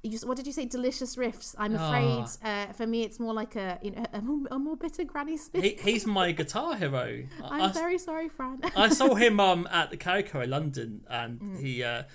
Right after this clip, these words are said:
Speaker 2: jumped on somebody's shoulders and then was playing a guitar solo while I was being passed around the shoulders.
Speaker 1: Mm.
Speaker 2: Oh,
Speaker 1: I did, I did
Speaker 2: Martin.
Speaker 1: think this was, uh, surprisingly Britpoppy as well.
Speaker 2: Oh, really?
Speaker 1: Uh, the,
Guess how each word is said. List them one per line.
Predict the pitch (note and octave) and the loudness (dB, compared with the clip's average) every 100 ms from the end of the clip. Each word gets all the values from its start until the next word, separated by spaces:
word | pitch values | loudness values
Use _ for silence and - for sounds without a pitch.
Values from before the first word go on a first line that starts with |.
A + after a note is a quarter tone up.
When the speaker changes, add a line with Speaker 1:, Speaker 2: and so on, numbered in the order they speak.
| - _ | -20 _
Speaker 2:
jumped | D#3+ D3+ | -2 -2
on | D3 | -4
somebody's | C3+ D3 C3+ C#3 C3+ | -2 -2 0 -2 -2
shoulders | D3+ C#3+ B2 A#2 | -2 -4 -4 -6
and | A#2+ | -6
then | B2+ B2 | -6 -6
was | B2 | -6
playing | - C3+ B2 | -4 -2 -4
a | |
guitar | B2 C3+ C3+ C3 | -6 -6 -4 -4
solo | C3 B2+ B2+ B2 C3 - D3 - | -4 -6 -6 -8 -8 -12 -18 -8
while | B2+ | -4
I | C3 | -4
was | C3+ | -4
being | C3 C3 | -4 -4
passed | C3+ C#3 C3+ | -4 -6 -4
around | C3+ C3 B2+ | -4 -4 -4
the | B2+ | -6
shoulders. | C#3+ C#3+ C#3 C3+ - - - - | -8 -8 -8 -6 -8 -8 -18 -14
Speaker 1:
Mm. | G3+ F#3 - - | -12 -14 -16 2
Speaker 2:
Oh, | A3+ | 8
Speaker 1:
I | A3+ G3+ | 10 10
did, | E3+ | 10
I | D3+ | 8
did | C#3+ | 6
Speaker 2:
Martin. | C3 - | 2 -2
Speaker 1:
think | A#2+ | -4
this | E4 - | -4 -4
was, | D#4 C4 C4 | -4 -4 -2
uh, | A#3+ G#3+ G3 F3+ - | -2 0 -4 -8 -10
surprisingly | - C#4 F#4 G#4+ F4+ | -8 -4 -2 -2 -2
Britpoppy | C4 C#4 C#4+ - F#3 - - - - - - | -2 -4 -6 -6 -12 -14 -20 -20 -20 -20 -12
as | G3+ | -4
well. | A3 G3+ D3+ D3+ - | 0 -2 -4 -10 -8
Speaker 2:
Oh, | F3+ F3 E3 D#3 D3+ D3+ - G#3 G3+ | -4 -2 -2 -6 -8 -14 -16 -16 -8
really? | G3 | -8
Speaker 1:
Uh, | |
the, | A#2 | -8